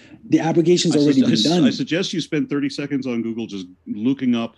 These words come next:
Speaker 2: the abrogations in the Quran
Speaker 1: But you see,
Speaker 2: and
Speaker 1: now
Speaker 2: you'll
Speaker 1: you're
Speaker 2: know better.
Speaker 1: talking about they're, they're, they're the people sitting in the mosque teaching the,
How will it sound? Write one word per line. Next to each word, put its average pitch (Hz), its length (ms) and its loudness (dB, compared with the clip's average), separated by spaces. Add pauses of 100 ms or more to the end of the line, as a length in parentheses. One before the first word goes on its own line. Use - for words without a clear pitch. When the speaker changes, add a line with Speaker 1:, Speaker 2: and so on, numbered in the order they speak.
(100)
Speaker 2:
the 104 200 -8
abrogations 101 840 -8
in 95 140 -8
the 87 60 -12
Quran 120 120 -12
Speaker 1:
But 156 140 0
you 160 100 -2
see, 165 160 0
Speaker 2:
and 165 40 2
Speaker 1:
now 175 80 0
Speaker 2:
you'll 185 100 2
Speaker 1:
you're 190 100 2
Speaker 2:
know - 40 -10
better. 175 200 -2
Speaker 1:
talking 170 180 0
about 143 320 2
they're, 147 240 2
they're, 165 380 2
they're 151 320 2
the 127 100 2
people 165 360 0
sitting 151 280 2
in 135 100 6
the 127 60 6
mosque 151 420 2
teaching 117 440 0
the, 110 160 2